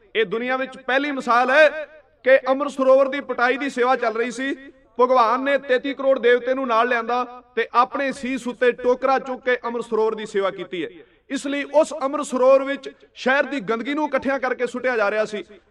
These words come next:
ਅੰਮ੍ਰਿਤ ਸਰੋਵਰ ਪੂਰਿਆ ਜਾ ਰਿਹਾ ਸੀ। ਜਿੱਥੇ ਪ੍ਰਕਰਮਾਂ ਵਿੱਚ ਤੇਤੀ ਕਰੋੜ ਦੇਵਤਾ ਵਸਦਾ ਦੱਸੀਦਾ ਹੈ, ਉੱਥੇ ਕੀ ਹੈ? ਕੋਈ ਚੁਲਮ ਫੜੀ ਫਿਰਦਾ ਹੈ, ਕੋਈ ਕੁਆਬ ਛਕਣ, ਛਕਣ ਡਿਆ ਹੈ, ਕੋਈ ਹੁੱਕਾ ਪੀ ਜਾ ਰਿਹਾ ਹੈ,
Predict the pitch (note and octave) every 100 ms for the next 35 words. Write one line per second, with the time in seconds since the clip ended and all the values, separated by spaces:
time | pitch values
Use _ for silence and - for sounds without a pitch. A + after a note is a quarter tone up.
0 | - B3 C4 A#3+ A#3+ A#3+ A#3+ A3+ G#3+ F#3+
1 | F3+ F3 E3 C#3 - _ _ - C4 B3+
2 | C#4+ C4+ A#3 B3 C4 C#4 C#4 C#4 B3+ B3
3 | C4+ C4 C4 A#3+ A#3+ B3 B3+ B3 G3 B3
4 | A#3 A#3+ A#3+ A#3+ B3 - _ - C#4+ -
5 | C#4+ D4+ C#4+ C4+ C4 C4+ B3 _ B3 C4
6 | B3+ C4 C4 A3+ B3+ C#4 A#3 A#3 B3 A#3+
7 | B3 A#3+ - B3 A#3+ A#3+ A#3+ C4 B3 A#3
8 | A#3 A3 - A#3 B3 A#3+ B3 B3 A#3 -
9 | _ - B3 B3+ G3+ G#3 C4 C4 B3+ A#3+
10 | A#3+ B3 B3